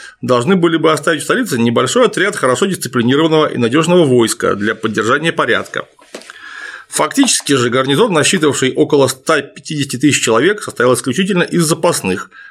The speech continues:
Это были молодые солдаты, взятые из деревень, которые сначала обучали, а затем отправляли для полно-, для пополнения потерь в их полках на фронте.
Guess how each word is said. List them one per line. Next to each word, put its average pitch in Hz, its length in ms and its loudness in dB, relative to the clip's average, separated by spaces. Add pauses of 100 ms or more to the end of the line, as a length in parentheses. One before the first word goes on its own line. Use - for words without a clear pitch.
Это 175 160 -2
были 180 180 0
молодые 165 320 2
солдаты, 117 500 0
взятые 165 320 0
из 127 40 -2
деревень, 117 460 0
которые 113 340 0
сначала 170 400 0
обучали, 156 440 0
а 135 80 0
затем 117 260 -2
отправляли 120 460 0
для 120 140 -4
полно-, 107 360 0
для 135 380 -2
пополнения 135 440 0
потерь 180 380 -4
в 143 80 0
их 143 140 -4
полках 131 360 0
на 135 120 -2
фронте. 85 500 -4